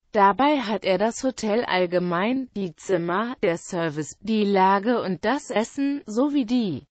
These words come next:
angebotenen Sport- und Unterhaltungsprogramme bewertet. Nun die Bewertungen im Detail. Service.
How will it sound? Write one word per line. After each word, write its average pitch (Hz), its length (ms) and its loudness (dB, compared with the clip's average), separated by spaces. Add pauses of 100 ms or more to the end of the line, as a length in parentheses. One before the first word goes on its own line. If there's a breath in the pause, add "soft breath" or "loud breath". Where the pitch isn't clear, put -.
(160)
angebotenen 190 960 0
Sport- - 560 -2
und 185 180 -4
Unterhaltungsprogramme 165 1400 -4
bewertet. 156 920 -4 (240)
Nun 277 420 0
die 269 140 2
Bewertungen 170 880 0
im 190 140 -2
Detail. 220 720 -4 (200)
Service. 175 920 -6